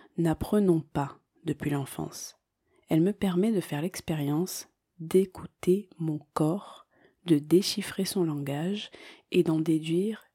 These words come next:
des parties de mon histoire. Et l'un des langages principaux du corps, ce sont les émotions.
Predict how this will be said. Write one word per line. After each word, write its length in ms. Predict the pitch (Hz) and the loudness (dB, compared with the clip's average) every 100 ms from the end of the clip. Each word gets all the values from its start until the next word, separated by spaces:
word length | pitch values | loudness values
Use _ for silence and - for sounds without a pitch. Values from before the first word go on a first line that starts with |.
| - | -8
des 100 | 165 | -6
parties 400 | 151 143 - - | -4 -6 -8 -6
de 80 | 190 | -4
mon 220 | 151 151 | -2 -2
histoire. 580 | 151 - - - - - _ _ - | -4 -6 -10 -12 -14 -20 _ _ 0
Et 120 | 185 | 2
l'un 200 | 185 214 | 4 2
des 420 | 185 165 156 - _ - | 2 2 2 -2 _ -2
langages 500 | 180 165 160 160 - | 0 0 0 -2 -2
principaux 540 | - 180 - 165 - | 2 2 2 -4 -2
du 160 | 156 156 | -4 -4
corps, 640 | - 165 170 247 - - _ _ _ - | -4 -4 -2 -4 -12 -20 _ _ _ -14
ce 160 | - | -6
sont 180 | 160 180 | 0 2
les 180 | 196 175 | 2 2
émotions. 460 | 165 165 - 156 | 0 -2 -4 -10